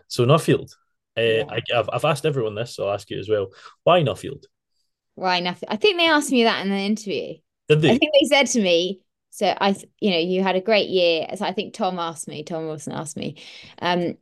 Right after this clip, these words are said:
Speaker 2: "You had a great year, f-, great dairy year last year 'cause the milk price had been really good. Um, what's stopping you from just, why do you need Nuffield? What's stopping you from just, um, funding your own trip around the world? Like, why do you need Nuffield?" And I said to him,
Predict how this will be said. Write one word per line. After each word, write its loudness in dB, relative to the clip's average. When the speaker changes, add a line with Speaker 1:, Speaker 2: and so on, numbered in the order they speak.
Speaker 2:
"You 2
had 4
a 2
great 4
year, 4
f-, -14
great 2
dairy 2
year 0
last -6
year -6
'cause -14
the -4
milk -2
price -2
had -10
been -6
really -4
good. -4
Um, -2
what's 2
stopping -2
you -4
from -8
just, -4
why 2
do -2
you 0
need -2
Nuffield? -6
What's -4
stopping -4
you -6
from -4
just, -6
um, -4
funding -2
your -2
own -4
trip -6
around -6
the -8
world? -10
Like, 0
why 2
do -8
you -4
need -4
Nuffield?" -12
And -2
I 2
said 0
to -10
him, -4